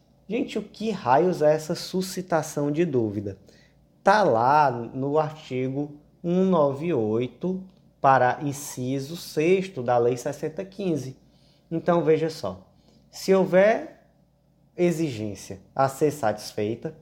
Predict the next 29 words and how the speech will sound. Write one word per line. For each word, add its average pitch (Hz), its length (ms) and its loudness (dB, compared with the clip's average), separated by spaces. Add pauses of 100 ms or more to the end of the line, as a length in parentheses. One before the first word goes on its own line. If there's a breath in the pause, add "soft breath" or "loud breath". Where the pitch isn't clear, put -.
(360 soft breath)
ela 190 320 4
será 143 380 2
indicada 123 520 -2
pelo 131 240 -2
oficial 123 500 -2
por 139 200 -4
escrito 120 500 -6
dentro 151 260 -4
do 165 120 -6
prazo 123 420 2
previsto 147 540 -4
no 156 60 -4
artigo 139 580 -6
um 165 120 -2
oito 175 300 -2
oito 147 220 -2
dessa 156 320 0
lei 127 440 0 (680 soft breath)
e, 170 420 2
de 139 280 -4
uma 214 180 -2
só 156 240 4
vez, 113 420 0
articuladamente, 135 1080 0
de 110 100 -8
forma 110 360 -4
clara 143 560 4
e 156 120 0
objetiva, 117 880 -4